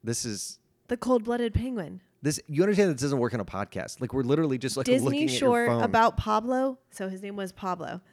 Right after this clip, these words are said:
Speaker 2: Disney short about Pablo the Penguin and his journey to find a warm place.
Speaker 1: Uh, Kara, I'm honestly amazed that you remembered the name of the penguin from, like,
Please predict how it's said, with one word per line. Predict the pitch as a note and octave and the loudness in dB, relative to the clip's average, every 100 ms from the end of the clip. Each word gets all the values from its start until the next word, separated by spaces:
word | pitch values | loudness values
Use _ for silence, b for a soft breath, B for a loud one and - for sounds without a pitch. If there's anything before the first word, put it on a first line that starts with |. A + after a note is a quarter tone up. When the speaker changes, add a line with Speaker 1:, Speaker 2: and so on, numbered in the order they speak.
| b b b b | b b b b
Speaker 2:
Disney | G#3 B3 | -6 -4
short | B3+ B3 | -4 -4
about | G#3+ G3 | -4 -4
Pablo | G3+ G3+ A3 | -4 -4 -4
the | G#3 | -4
Penguin | G#3 A3 A3 F3+ | -6 -4 -4 -4
and | F#3 F#3+ | -4 -4
his | F#3 - | -4 -4
journey | F#3 F#3+ G3+ | -4 -4 -4
to | G3+ | -6
find | F#3+ F#3 | -4 -4
a | G3 | -2
warm | F3+ F3+ F#3 | -2 -2 -2
place. | F#3 G#3+ A3 F3+ F3 - - _ _ - | -4 -4 -6 -8 -10 -14 -16 _ _ -8
Speaker 1:
Uh, | |
Kara, | A2+ C#3 B2+ - | 0 2 2 0
I'm | D3+ F3 | 0 2
honestly | D#3 D3 | 0 0
amazed | A2+ A2+ G#2+ | 0 -2 -2
that | |
you | A#2 | -2
remembered | G#2+ G#2+ G#2 | -2 -2 -4
the | G#2 | -4
name | G#2 G#2+ G#2+ G#2+ | -4 -2 -2 -4
of | - G2+ - | -4 -8 -8
the | |
penguin | - F#2+ F#2+ E2+ E2+ - _ _ - | -10 -8 -8 -8 -10 -16 _ _ -12
from, | - A2+ | -4 -4
like, | G2 F#2 - | -4 -8 -12